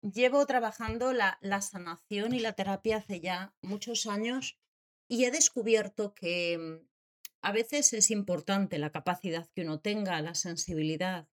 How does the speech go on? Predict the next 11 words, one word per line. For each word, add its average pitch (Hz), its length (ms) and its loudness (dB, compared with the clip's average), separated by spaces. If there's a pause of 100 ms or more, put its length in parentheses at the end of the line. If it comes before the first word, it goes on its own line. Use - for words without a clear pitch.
(360)
pero 220 180 2
también 233 340 2
el 294 120 4
conocimiento. 165 880 -4 (1120)
El, 196 320 -2
el 220 140 4
conocimiento 262 680 6
nos 277 220 4
puede 226 500 6
ayudar 202 480 2
bastante 190 720 -2